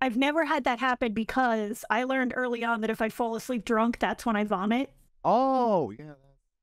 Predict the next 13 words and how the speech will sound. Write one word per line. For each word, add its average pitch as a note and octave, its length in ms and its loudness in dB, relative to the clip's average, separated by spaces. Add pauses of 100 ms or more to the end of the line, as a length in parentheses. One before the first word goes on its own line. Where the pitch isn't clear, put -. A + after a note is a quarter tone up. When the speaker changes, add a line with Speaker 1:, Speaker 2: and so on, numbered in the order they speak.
(960)
Speaker 1:
So C4 380 0
if B3+ 160 0
I C#4 140 0
can E4 160 2
stay D#4+ 260 -2
awake D4+ 320 0
until C4 280 0
I'm A#3+ 160 2
sober, G#3 680 -2 (100)
I A#3+ 100 2
don't A3 240 -2
get - 160 -4
sick. - 500 -10